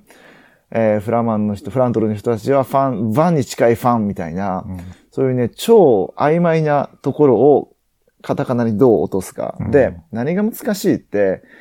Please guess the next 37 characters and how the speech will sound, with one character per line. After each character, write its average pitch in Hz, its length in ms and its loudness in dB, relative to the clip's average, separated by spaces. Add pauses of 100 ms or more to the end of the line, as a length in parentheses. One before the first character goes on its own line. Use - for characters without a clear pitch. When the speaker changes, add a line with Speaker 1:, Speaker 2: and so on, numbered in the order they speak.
(240)
Speaker 1:
じ 170 120 2
ゃ 160 140 4
あ - 40 2
本 196 220 2
人 113 200 0
が 104 240 2
発 131 240 -4
音 135 140 2
し 131 60 -6
た 117 100 0
も 101 120 0
の 90 100 -2
を 78 40 -4
録 107 240 -2
音 107 140 -2
し - 80 -12
て 117 100 -4
き - 80 -18
て、 175 300 0 (720)
例 120 80 2
え - 40 4
ば 107 80 2
そ 104 120 -4
の 107 60 -2
ミ 117 200 2
ー - 20 -18
テ 113 100 -2
ィ 110 60 0
ン - 20 0
グ 120 100 2
で - 240 2
聞 127 140 0
い 98 40 4
て 107 120 0
も 95 120 0
ら 80 120 0
う。 - 120 -8